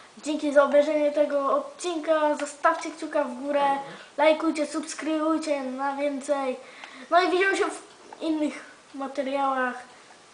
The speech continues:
z Easy Warsów, może S G, może Skywars. No, więc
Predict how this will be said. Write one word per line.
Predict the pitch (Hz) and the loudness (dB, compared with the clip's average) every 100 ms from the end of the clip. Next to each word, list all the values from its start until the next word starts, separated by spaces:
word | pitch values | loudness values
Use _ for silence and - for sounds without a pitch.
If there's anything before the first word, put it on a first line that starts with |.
| - - | -20 -20
z | - | -16
Easy | - 277 277 | -6 -4 -2
Warsów, | 285 269 262 - 214 | 0 0 0 -6 -10
może | 202 202 - - | -10 -8 -8 -6
S | 220 220 | -6 -6
G, | 220 220 208 202 - - | -4 -2 -2 -4 -12 -12
może | 196 196 180 185 - - - | -10 -8 -8 -8 -14 -20 -20
Skywars. | - 254 247 240 220 220 - - - - - - - | -6 -4 -2 0 -2 -4 -14 -20 -20 -20 -20 -20 -18
No, | 190 175 - - | -18 -18 -20 -18
więc | 170 | -18